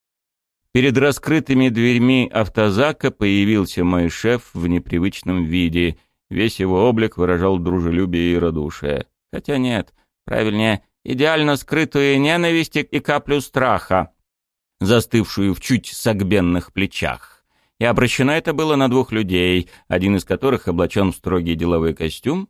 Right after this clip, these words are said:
а второй — в военную форму без знаков различия, но что бросилось в глаза, так это одинаковые наручи, хотя даже не наручи,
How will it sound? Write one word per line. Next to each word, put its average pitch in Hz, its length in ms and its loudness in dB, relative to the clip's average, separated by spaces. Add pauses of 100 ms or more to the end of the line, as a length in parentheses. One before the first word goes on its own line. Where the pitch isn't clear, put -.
(340)
а 85 100 -2
второй — 135 320 0
в 180 40 0
военную 143 380 2
форму 135 380 0
без 104 200 0
знаков 90 440 -2
различия, 80 800 -2 (360)
но 92 100 -2
что 101 180 -2
бросилось 95 420 0
в 82 80 -6
глаза, 92 360 0
так - 260 -8
это 92 220 -2
одинаковые 87 760 0
наручи, 73 680 -4 (200)
хотя 90 200 -6
даже 82 200 -4
не 85 120 -2
наручи, 123 640 -2